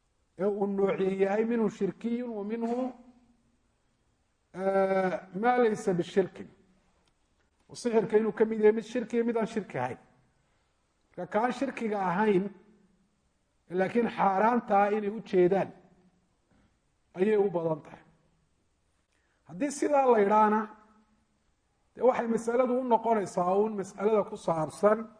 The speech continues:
eh, at-tadaawi bil-muharram. Macnaa wax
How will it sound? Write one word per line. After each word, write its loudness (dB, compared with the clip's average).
eh, 0
at-tadaawi 0
bil-muharram. -6
Macnaa -2
wax -4